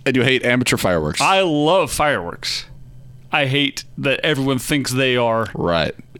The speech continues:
Speaker 2: charged with
Speaker 1: Brother
Speaker 2: entertaining the
Speaker 1: Smith
Speaker 2: city.
Speaker 1: down at the, uh, the old Ward House
Speaker 2: <laughs> Yes.
Speaker 1: in the parking lot.
Speaker 2: Yeah. Or my old neighborhood.
Speaker 1: Letting off some whiz bees and things like that.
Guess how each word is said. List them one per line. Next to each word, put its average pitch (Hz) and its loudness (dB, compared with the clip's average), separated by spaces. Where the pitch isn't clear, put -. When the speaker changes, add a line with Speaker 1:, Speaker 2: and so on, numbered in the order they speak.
Speaker 2:
charged 170 0
with 151 -2
Speaker 1:
Brother 151 4
Speaker 2:
entertaining 175 2
the 160 6
Speaker 1:
Smith 147 4
Speaker 2:
city. 151 2
Speaker 1:
down 120 4
at 107 0
the, 104 4
uh, 98 4
the 101 2
old 107 2
Ward 107 2
House 85 2
Speaker 2:
<laughs> - 0
Yes. - -4
Speaker 1:
in 98 0
the 98 0
parking 127 2
lot. 78 2
Speaker 2:
Yeah. - -6
Or 160 2
my 160 2
old 208 2
neighborhood. 165 4
Speaker 1:
Letting 120 4
off 120 2
some - 0
whiz 143 2
bees 73 -2
and 76 -2
things 87 0
like 71 -2
that. - -2